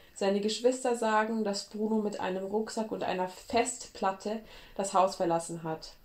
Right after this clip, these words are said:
Er lief ungefähr achthundert Meter, bis er sich dann ein Taxi rief und davonfuhr.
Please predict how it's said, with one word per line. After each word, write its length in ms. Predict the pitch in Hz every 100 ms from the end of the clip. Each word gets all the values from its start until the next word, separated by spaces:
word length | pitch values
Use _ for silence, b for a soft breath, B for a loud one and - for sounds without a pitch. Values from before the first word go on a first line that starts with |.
| - -
Er 80 | 196
lief 200 | 208 214
ungefähr 440 | 208 220 220 214
achthundert 420 | 196 - 196 180 180
Meter, 360 | 202 247 269
bis 260 | 247 220 214
er 120 | 202
sich 220 | 202 202
dann 180 | 196 190
ein 180 | 170 175
Taxi 400 | 185 180 - 202
rief 220 | 190 196
und 140 | 180
davonfuhr. 760 | 175 - 170 160 160 - 156 170